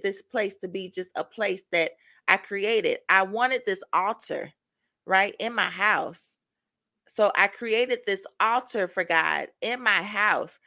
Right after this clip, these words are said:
because I wanna meet him there. That's the secret place. I want, that's my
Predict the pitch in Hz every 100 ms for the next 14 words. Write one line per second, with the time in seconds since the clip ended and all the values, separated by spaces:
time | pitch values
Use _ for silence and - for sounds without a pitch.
0 | _ _ 214 233 208 226 247 247 254 440
1 | 349 240 180 156 127 - - _ _ _
2 | - 233 - 427 - 466 - 508 508 277
3 | 147 151 - 202 247 247 285 - - 240
4 | 320 240 262 294 285 285